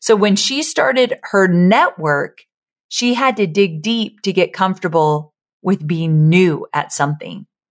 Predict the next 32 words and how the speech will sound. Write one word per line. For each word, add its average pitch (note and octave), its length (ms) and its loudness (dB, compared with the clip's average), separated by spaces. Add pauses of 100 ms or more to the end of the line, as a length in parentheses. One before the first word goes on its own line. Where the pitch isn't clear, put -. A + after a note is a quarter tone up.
She's A3+ 240 0
talked D4+ 260 0
about E3+ 240 -2
this D#3 140 -12
publicly. - 640 -6 (440)
She A#3+ 200 0
also B3+ 320 2
had B3+ 140 2
to G#3+ 80 2
work G3 240 2
really A3+ 500 2
hard G#3 540 0 (840)
to G#3+ 120 -2
figure G#3+ 440 -2
out F#3 280 0
how G3 160 -2
to G3+ 100 -2
make F#3+ 280 -4
this F3+ 220 -4
network F3 500 0 (120)
work. E3 460 0 (140)
Not G#3 180 2
only C#4+ 180 0
was A3 160 0
she G3+ 140 -4
starting A3+ 480 -2
something F#3+ 340 -2
she F#3 140 0
had D#3+ 100 2
never F3 320 0
done D#3+ 240 2
before, D#3+ 500 0